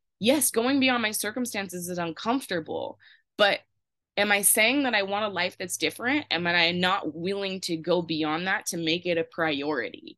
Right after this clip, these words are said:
right? To what you want to be, do, and have.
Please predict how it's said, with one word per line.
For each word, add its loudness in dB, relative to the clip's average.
right? 2
To -2
what 0
you -2
want -2
to -4
be, -6
do, 2
and -8
have. -6